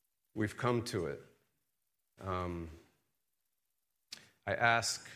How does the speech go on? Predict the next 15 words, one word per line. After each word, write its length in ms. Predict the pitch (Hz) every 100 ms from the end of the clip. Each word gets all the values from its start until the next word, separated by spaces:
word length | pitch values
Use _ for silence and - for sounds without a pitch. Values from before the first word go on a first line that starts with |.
| - _ _ _ _ _ _ _ _ _
no 100 | 113
one's 200 | 123 127
adequate 500 | 120 113 110 123 110
for 140 | - 110
what 180 | 107 110
we're 80 |
about 260 | 101 101 98
to 80 | 110
look 240 | 98 95 95
at. 240 | 92 92 - - _ _ _ _ _ _ _
Uh, 360 | 95 95 90 73 -
as 380 | 113 107 101 98
we 160 | 110
even 340 | 107 110 104 95
read, 400 | 107 101 92